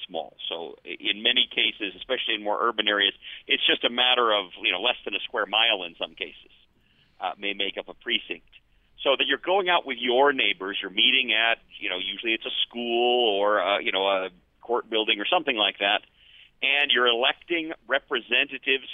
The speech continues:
for your neighborhood to represent you at the county and state conventions. This year's is the nominating convention, so we're picking,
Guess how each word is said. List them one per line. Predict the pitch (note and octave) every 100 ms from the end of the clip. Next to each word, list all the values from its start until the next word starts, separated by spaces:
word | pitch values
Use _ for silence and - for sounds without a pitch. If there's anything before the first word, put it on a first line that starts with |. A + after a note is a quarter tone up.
| -
for | G#2+
your | F#2 F#2+ G#2+ C3+ D3
neighborhood | C#3 C#3 A2 F#2+ G2 E2+ F#2+ _ _ -
to |
represent | F2+ A2 A2+ A2+ A#2 -
you | G2+
at | F#2
the | G2+
county | - F#2 F2+ G2
and | F#2+ -
state | F2 F2
conventions. | F2+ D#2+ D#2 - - _ - _ _ _ _ _ - -
This | G#2 G2+
year's | B2+ C3+ C3+
is | -
the |
nominating | D3+ A#2+ A2+ G2 F#2 F#2 F2+
convention, | F#2 F2 E2+ G#2+ A2+ _ _ -
so | A#2
we're | G2+ B2
picking, | - C3 - A#2 A2+ A#2